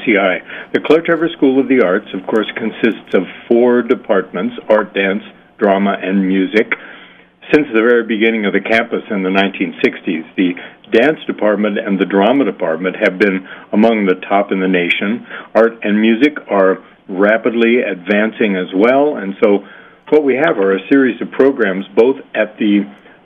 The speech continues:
scholarly and academic level, and of course, for what we're best known for, performance, of really anywhere, uh, you could find. We, we,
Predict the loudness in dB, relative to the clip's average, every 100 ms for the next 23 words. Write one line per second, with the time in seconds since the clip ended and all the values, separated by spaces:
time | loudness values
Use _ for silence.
0 | -20 -12 -2 2 4 2 2 0 2 2
1 | 0 -2 -2 0 0 -2 -2 0 2 2
2 | 0 0 0 0 -2 0 0 0 -4 -14
3 | _ -20 -20 -8 0 2 2 0 -4 -4
4 | -8 _ -2 2 2 0 -2 0 0 -2
5 | -4 -4 -6 -2 2 2 0 -6 -12 -14
6 | -16 -16 -4 0 0 -2 -12 0 4 4
7 | 0 -6 -4 0 2 2 2 0 -4 _
8 | -6 -2 -2 0 0 0 -2 0 0 0
9 | 2 2 2 -2 -16 -8 0 2 4 2